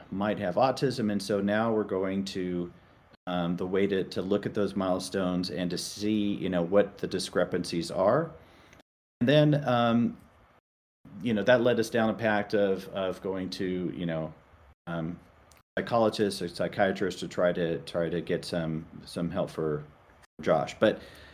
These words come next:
if autism is not caught when a child is a toddler, then what might be happening is that this is kind of more of a mild case. And this, again, uh, things can manifest as themselves later on,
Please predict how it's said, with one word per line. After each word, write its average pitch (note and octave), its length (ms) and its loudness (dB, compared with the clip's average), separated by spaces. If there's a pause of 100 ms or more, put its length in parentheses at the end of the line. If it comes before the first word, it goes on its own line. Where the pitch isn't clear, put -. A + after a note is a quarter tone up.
(320)
if - 240 -2 (560)
autism D#3 360 6
is A2+ 160 4
not A#2 280 4
caught G2 300 4
when G2 440 2
a F#2+ 120 -2
child G2 280 2
is F2+ 100 -4
a F2+ 60 -8
toddler, F#2 380 2
then C#3 520 4 (680)
what B2 160 0 (200)
might B2 280 4
be B2 120 0
happening A2+ 440 2
is F2+ 180 -4
that F#2+ 180 0
this G#2 180 -2
is F#2 140 -8
kind F#2+ 200 -2
of F2+ 220 -8
more G2 220 2
of F#2+ 80 -2
a E2+ 80 -2
mild F2+ 340 2
case. B2+ 460 -4 (240)
And G#2 340 2
this, - 340 0 (100)
again, G#2+ 580 2 (100)
uh, G2 240 -2
things B2 300 2
can G#2+ 240 2
manifest G#2 520 0
as F#2+ 220 -6 (100)
themselves F#2+ 600 -2
later F#2 320 0
on, F2+ 380 2